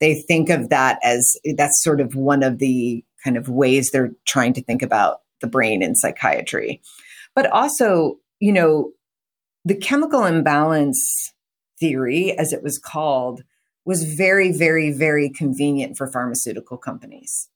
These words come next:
Because if there was ru-, one thing wrong that's causing your disorder, then they have the pill for it. And so that was, uh, that's also why it has continued to perpetuate. I mean, I don't, I, I mean, I've read enough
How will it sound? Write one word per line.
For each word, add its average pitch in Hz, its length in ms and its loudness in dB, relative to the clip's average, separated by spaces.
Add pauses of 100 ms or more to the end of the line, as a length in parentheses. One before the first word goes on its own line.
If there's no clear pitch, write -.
(340)
Because 190 260 2
if 185 140 0
there 202 140 2
was 185 220 2
ru-, 170 340 0
one 185 260 2
thing 196 260 2
wrong 160 400 2
that's 190 260 -2
causing 160 600 2
your 131 160 2
disorder, 120 720 -4 (260)
then 147 300 4
they 151 220 4
have 143 260 -2
the 127 80 -6
pill 117 460 -10
for - 180 -18
it. - 340 -14 (400)
And 170 180 2
so 180 100 4
that 160 340 2
was, 156 400 2
uh, 175 240 4
that's 180 200 4
also 180 280 4
why 139 540 2
it 131 120 0
has 139 460 0
continued 139 640 0
to 127 440 -4 (340)
perpetuate. - 640 -6 (140)
I 139 80 -2
mean, 135 160 0
I 131 100 2
don't, 143 280 0 (520)
I, - 160 0
I 185 40 2
mean, 170 140 2
I've 156 220 0
read 170 180 4
enough 151 480 2